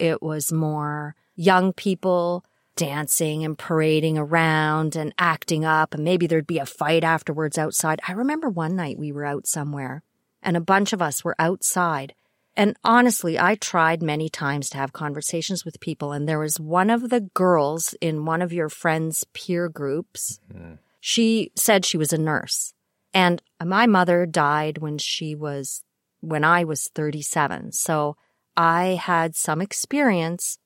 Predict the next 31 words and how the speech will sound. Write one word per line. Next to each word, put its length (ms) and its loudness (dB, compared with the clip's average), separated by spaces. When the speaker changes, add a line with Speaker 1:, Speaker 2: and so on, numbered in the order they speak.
Speaker 1:
with 220 -2
wonderful 1200 4
nursing 500 2
staff 800 -2
through 360 4
my 180 6
mother's 640 2
terminal 480 0
illness, 500 -4
and 160 -4
it 140 -6
was 340 -4
long 380 0
and 100 -2
drawn 280 0
out. 220 -4
And 160 6
I 280 4
am 180 6
in 280 2
awe 480 2
of 240 -4
people 360 -4
who 300 -2
do 200 4
that 240 2
for 140 -8
a 80 -2
living. 440 -2
And 140 4
I 160 2